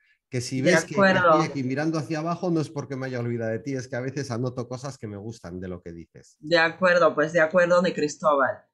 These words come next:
Speaker 1: Muy bien.
Speaker 2: Primeramente, eh, bueno, yo soy un humano común y corriente como, como todos. Un humano que ha venido aquí a la tercera D, pero a la vez,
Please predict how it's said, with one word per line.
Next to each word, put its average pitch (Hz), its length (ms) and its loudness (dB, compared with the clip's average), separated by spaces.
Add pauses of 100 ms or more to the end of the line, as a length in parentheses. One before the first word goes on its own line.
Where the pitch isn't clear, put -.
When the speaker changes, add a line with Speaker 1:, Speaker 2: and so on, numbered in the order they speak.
Speaker 1:
Muy 120 220 -4
bien. 90 100 -6
Speaker 2:
Primeramente, 220 1120 4
eh, 147 340 6 (540)
bueno, 185 300 6
yo 170 160 2
soy 190 240 2
un 180 100 -4
humano 175 580 4
común 147 220 2
y 160 60 -4
corriente 165 520 -2
como, 202 460 -2
como 165 280 0
todos. 131 760 -2
Un 160 200 2
humano 170 460 4
que - 80 0
ha 156 80 4
venido 151 320 2
aquí 151 140 -2
a 151 40 0
la 156 140 2
tercera 156 460 -2
D, 156 260 4
pero 151 120 0
a 147 40 4
la 143 140 2
vez, 175 560 2